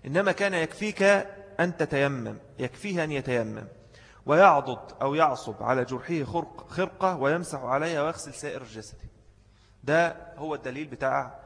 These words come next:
آه، الحنابلة في اشتراط، آه، ذلك،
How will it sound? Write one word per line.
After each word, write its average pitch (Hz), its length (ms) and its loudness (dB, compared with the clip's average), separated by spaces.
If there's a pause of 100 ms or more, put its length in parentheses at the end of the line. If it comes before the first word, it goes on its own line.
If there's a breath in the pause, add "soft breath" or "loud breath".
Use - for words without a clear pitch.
(360 loud breath)
آه، 123 580 -8
الحنابلة 156 540 -6
في 160 100 -16
اشتراط، 139 800 -4 (580 soft breath)
آه، 117 720 -4 (880)
ذلك، 113 540 -6